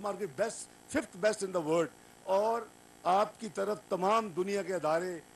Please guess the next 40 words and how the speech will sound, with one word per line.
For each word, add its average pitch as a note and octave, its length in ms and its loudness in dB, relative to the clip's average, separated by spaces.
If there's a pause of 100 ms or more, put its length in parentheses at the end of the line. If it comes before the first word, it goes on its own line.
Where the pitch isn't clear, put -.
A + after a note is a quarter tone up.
(200)
देख G3+ 240 0
रहे G3+ 140 -2
थे F#3+ 180 -4
और F#3 240 -6
जापानी F#3 360 -2
जेटरों F3 400 -4
ने E3+ 160 -6 (340)
predict E3 340 -8
किया, F#3 260 -6
"Pakistan F3+ 500 0
is D#3 140 -6
likely E3+ 360 2
to E3 80 0
be E3 140 -4 (280)
the F3+ 120 2
second G3+ 380 0
choice F3 280 -2
place D#3+ 240 -8
for D3 120 -12
foreign D3+ 180 -4
direct C#3 220 -8
investment।" A#2+ 420 -10 (460)
ये E3 100 0 (160)
बदकिस्मती A3 640 -6
है A3 80 4
इस F#3+ 80 -6
कौम G3+ 300 -2
की C#3+ 200 -8 (560)
कि F3+ 60 0
आज G#3+ 480 4
हम G3 240 0
पाँच G#3 280 0
साल G3 200 2
के G#3 140 -4
बाद E3 300 2 (340)
कहाँ A#3+ 300 0
खड़े G3 180 -4
हो F3+ 140 -4
गए D#3 140 -4
हैं। G#2+ 140 -10